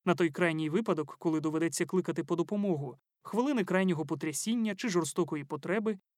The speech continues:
і, до речі, запевнив мене, що рано чи пізно таке трапляється в житті кожного, хто шукає знання. Неділя, третє вересня тисяча дев'ятсот шістдесят першого року.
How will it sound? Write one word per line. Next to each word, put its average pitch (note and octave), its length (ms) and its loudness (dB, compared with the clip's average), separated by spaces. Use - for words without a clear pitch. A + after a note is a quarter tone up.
і, F3+ 80 4
до G#3+ 100 2
речі, C#4+ 260 2
запевнив G3 460 2
мене, E3+ 320 0
що - 220 0
рано B3 260 0
чи G#3+ 140 -4
пізно D#3 460 -2
таке G3+ 220 0
трапляється G#3 580 0
в D#3 40 -6
житті E3 280 -2
кожного, D3+ 580 -4
хто - 200 -8
шукає C#3+ 440 -6
знання. C#3+ 480 -8
Неділя, E3+ 520 2
третє D#3+ 300 2
вересня A#3 460 -2
тисяча F3+ 360 -2
дев'ятсот D3+ 420 -4
шістдесят G3 440 -4
першого D3+ 440 -6
року. C#3 320 -12